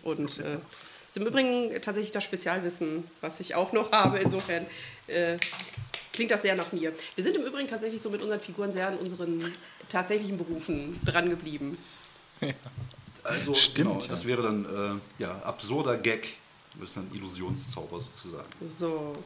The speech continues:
Speaker 1: also die Themenbezeichnung. Das heißt, ähm, das ist die, äh,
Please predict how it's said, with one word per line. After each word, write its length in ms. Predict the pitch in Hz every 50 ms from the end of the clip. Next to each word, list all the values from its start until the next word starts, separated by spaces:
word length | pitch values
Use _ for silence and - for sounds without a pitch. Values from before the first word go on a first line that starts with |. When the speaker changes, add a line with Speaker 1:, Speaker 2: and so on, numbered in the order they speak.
| - - - -
Speaker 1:
also 460 | - 175 170 170 170 165 160 151 151 151
die 100 | 175 165
Themenbezeichnung. 840 | - 190 185 180 180 180 180 - - 156 147 156 - 170 165 160 165
Das 160 | 170 170 -
heißt, 220 | 175 170 170 - - - - 175
ähm, 460 | 170 165 185 180 180 185 180 180 180 - - - - - - - - - - - - - - - - - -
das 180 | 175 175 175 -
ist 160 | 185 - -
die, 380 | 196 190 185 180 180 175 165 -
äh, 500 | - 170 175 170 165 165 165 165 165